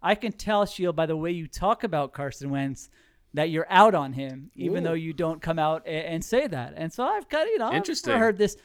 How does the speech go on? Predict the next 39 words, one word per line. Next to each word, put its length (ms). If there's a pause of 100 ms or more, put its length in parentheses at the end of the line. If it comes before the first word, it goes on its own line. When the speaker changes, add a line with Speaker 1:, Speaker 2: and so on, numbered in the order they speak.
(280)
Speaker 1:
here 180
and 100
there. 200
So, 260
uh, 240 (180)
I, 160
I 120
do 120
wanna 200
clar-, 400
I 100
do 140
wanna 340
make 240
it 180 (220)
as 160
clear 260
as 120
I 80
can 300
about 260
my 100
stance 460
on, 240 (280)
uh, 200 (100)
Carson 400
Wentz 420 (380)
right 240
now. 240
So 160
I, 180
I 140
think 240
the 80
most 380
likely 320
scenario 800
is 180
that, 380